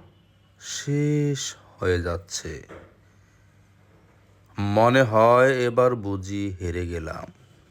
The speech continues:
কিন্তু এখানেই লুকিয়ে আছে আসল পার্থক্য। পরাজিত হওয়া এক জিনিস, আর হার মেনে নেওয়া সম্পূর্ণ এক ভিন্ন জিনিস।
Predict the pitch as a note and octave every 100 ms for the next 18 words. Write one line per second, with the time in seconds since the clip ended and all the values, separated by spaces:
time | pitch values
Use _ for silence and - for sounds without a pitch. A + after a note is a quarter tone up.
0 | - G#2+ G2+ - E2 - - _ - -
1 | - _ - F#2 - F#2+ G2 G#2 A2 G#2+
2 | G2+ F#2 G2+ F#2+ F2 E2+ - F2 E2+ F#2+
3 | F2+ - F2 E2+ - F2 - - F2 -
4 | - - - - _ _ _ _ _ _
5 | _ _ _ _ - _ _ C#3+ D#3 E3
6 | E3+ F3 D#3+ E3 E3 E3 D#3+ D3+ C3 C3
7 | C3+ D3+ E3+ E3+ - - _ _ _ G#2
8 | G2+ F#2+ E2 F2+ G2+ G#2+ G#2+ F#2+ F#2 G2
9 | G2+ F#2+ F#2 F2+ F2+ - - F#2 F2 -
10 | F#2+ F2+ F2+ F2 F2 - F#2 F2+ F2+ F2
11 | F2+ F2+ F2+ E2 - - - -